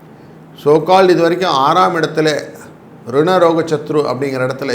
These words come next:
இருக்கிறதுனால உங்களுக்கு சில சில கஷ்டங்களையும் இனம் புரியாத செயலாற்ற முடியாத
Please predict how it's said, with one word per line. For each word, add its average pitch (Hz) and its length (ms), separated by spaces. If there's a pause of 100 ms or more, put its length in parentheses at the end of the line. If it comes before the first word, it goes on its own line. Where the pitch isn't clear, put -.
இருக்கிறதுனால 139 520 (720)
உங்களுக்கு 170 420
சில 165 160
சில 156 220
கஷ்டங்களையும் 156 720 (2000)
இனம் 165 320
புரியாத 175 440 (1000)
செயலாற்ற 214 640
முடியாத 175 540